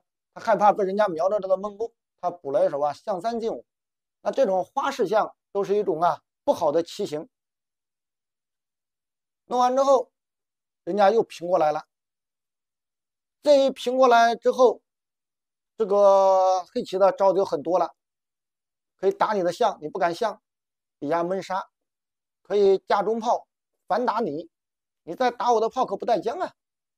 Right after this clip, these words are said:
那红棋呢选择了一手伸炮，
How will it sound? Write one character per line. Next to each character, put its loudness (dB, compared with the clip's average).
那 4
红 -4
棋 -8
呢 4
选 -8
择 0
了 4
一 -2
手 -6
伸 -10
炮， -2